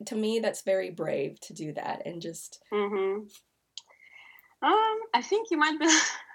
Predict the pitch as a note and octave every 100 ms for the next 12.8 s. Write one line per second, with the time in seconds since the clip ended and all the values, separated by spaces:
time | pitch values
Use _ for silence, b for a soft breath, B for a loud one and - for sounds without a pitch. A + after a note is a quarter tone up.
0 | - G#4 - - - F4 G3+ G#3+ - -
1 | G#3 A#3+ C4 F#3+ F#3+ F#3+ F#3+ - F3 G#3+
2 | - - - B B B B _ G3+ F#3+
3 | F#3 F#3 F#3 _ _ _ F#3+ G3+ A3+ B3
4 | A3 G#3 A3+ D4 - G#3+ F#3 F3 E3 E3
5 | D#3+ F#3+ F#3 D#3+ D#3 F#3 G3+ F#3+ F3+ -
6 | - F3 E3 D#3+ D3+ - _ _ _ _
7 | _ E3+ A#3+ A#3 D#4 D#4 A#3 G#3 - A3
8 | G3 G3 G#3 E3 - - - F#3+ F#3+ G3
9 | - G#3 G#3 G3+ F3+ F#3 F#3+ F3+ F3 E3+
10 | E3+ B3+ - - _ _ _ _ _ _
11 | _ _ - - G3 F#3+ F#3 - A#3 -
12 | A#3+ A#3+ - F#3 G#3 G#3 - E3